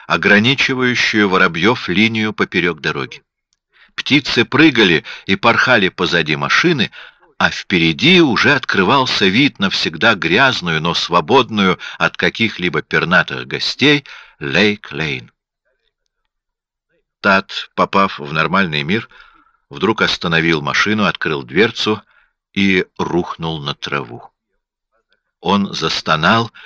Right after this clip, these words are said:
и стёр обильный пот со лба. Он мог видеть впереди только деревья по обеим сторонам дороги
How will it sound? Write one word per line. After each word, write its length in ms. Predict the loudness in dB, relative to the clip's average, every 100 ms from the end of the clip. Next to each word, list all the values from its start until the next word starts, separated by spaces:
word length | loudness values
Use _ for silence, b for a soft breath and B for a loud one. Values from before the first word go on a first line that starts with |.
| B B
и 240 | -4 -4
стёр 500 | -4 -6 0 2 4
обильный 520 | 4 4 2 2 0
пот 300 | -2 -2 -2
со 200 | -4 -6
лба. 300 | -8 -10 -14 -16 _ _ _ _ _ B B
Он 200 | 0 2
мог 240 | 4 2 2
видеть 300 | 2 2 -2
впереди 460 | -2 2 2 2
только 360 | 2 2 2 0
деревья 500 | 2 4 4 4 0
по 160 | 2 2
обеим 380 | 4 2 2 0
сторонам 560 | -4 0 2 2 2
дороги 480 | 0 0 0 0 -8